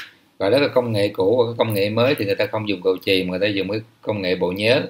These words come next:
À, người ta dùng cái bộ nhớ, người ta lưu giá trị không hoặc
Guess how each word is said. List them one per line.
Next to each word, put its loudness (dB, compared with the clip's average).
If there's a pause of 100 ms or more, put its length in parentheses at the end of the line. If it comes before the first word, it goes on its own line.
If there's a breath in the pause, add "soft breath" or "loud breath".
(800)
À, -6
người -4
ta 0
dùng 2
cái -2
bộ 4
nhớ, 2
người 0
ta 0
lưu 4
giá 2
trị -2
không -2
hoặc -8